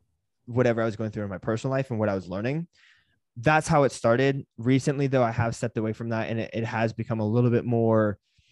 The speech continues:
with an agenda to push business. And so typically what I do is I, I will come up,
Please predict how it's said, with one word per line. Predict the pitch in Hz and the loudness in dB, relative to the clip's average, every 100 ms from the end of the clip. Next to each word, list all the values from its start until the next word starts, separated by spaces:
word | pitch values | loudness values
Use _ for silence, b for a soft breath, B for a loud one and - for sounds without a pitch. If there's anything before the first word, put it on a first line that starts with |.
| _ 135 | _ 0
with | 143 | 2
an | 147 | 2
agenda | 123 123 120 123 120 | 2 0 2 0 0
to | 117 | -4
push | - 113 | -6 -6
business. | - 107 120 135 135 | -4 -6 -4 -4 -4
And | 110 107 | -8 -4
so | 113 107 104 92 - | 0 2 2 -2 -2
typically | 127 131 131 | -2 0 0
what | 120 113 | 2 2
I | 107 | 2
do | 107 107 | 0 0
is | 104 | 0
I, | 104 107 | -2 -2
I | 117 110 | -4 -4
will | 107 | -4
come | - 117 | -4 -4
up, | 110 104 | -4 -4